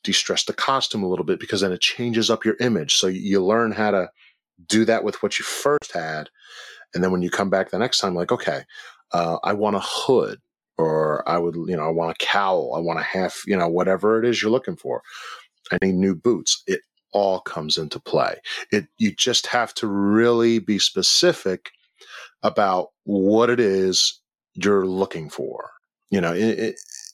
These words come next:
and you can change things as time goes on. But if you're cosplaying on a budget, it's also utilize what you have. Use the natural elements outside. If you're looking to be dirty, what do you do? Take the clothes, whatever it is you're looking for,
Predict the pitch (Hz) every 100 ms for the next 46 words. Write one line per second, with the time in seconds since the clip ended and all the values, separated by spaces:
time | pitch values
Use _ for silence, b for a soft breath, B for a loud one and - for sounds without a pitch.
0 | _ 110 98 - 92 - 98 143 196 -
1 | - 87 80 82 - 80 78 92 - 117
2 | 110 117 - B B B B _ 107 87
3 | 92 - 113 127 131 127 127 117 110 107
4 | 92 - _ _ - - 107 110 - 98
5 | 85 104 131 127 117 - 101 107 95 95
6 | 71 - _ B B B B _ 85 82
7 | 90 98 104 - 110 127 147 139 113 101
8 | 90 90 76 - 87 90 - 95 92 104
9 | 90 139 143 101 69 - 76 85 98 90
10 | 131 82 - - - - 101 - 117 117
11 | 120 120 127 B B B B _ _ -
12 | - - 82 98 117 123 117 135 131 104
13 | 95 90